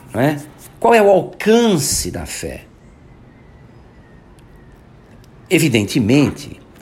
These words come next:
nós podemos aqui elencar uma série de campos da vida humana onde a fé atua preponderantemente.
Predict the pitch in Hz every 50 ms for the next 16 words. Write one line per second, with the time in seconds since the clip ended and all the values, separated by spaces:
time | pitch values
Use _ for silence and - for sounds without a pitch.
0 | - - - - - - - - 98 104 - - - 117 101 120 123 120 113 98
1 | 110 98 95 - 139 139 135 135 123 110 92 87 - 131 139 131 113 113 107 104
2 | 101 98 - - - 196 202 196 190 - 139 117 117 123 110 - - - - -
3 | - - - 190 208 113 113 - - - - 50 - - - - - - - -
4 | - - - 104 101 95 92 78 87 120 175 143 - 113 95 90 85 90 113 147
5 | 156 135 87 71 - - - - - - - - 120 127 120 185 175 175 - 151
6 | 143 165 160 - - - 139 139 156 - - - - 226 226 220 - - 175 170
7 | 180 190 185 190 185 170 135 131 131 127 - 151 143 139 101 76 - - - -
8 | - -